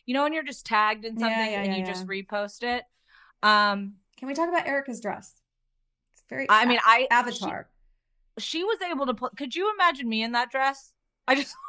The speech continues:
Speaker 1: <laughs> want you to visually try to picture my short little body. <laughs>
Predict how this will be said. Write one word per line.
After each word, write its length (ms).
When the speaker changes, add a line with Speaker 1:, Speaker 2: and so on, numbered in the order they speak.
Speaker 1:
<laughs> 400
want 220
you 80
to 380
visually 400
try 240
to 60
picture 500
my 160
short 380
little 200
body. 600
<laughs> 20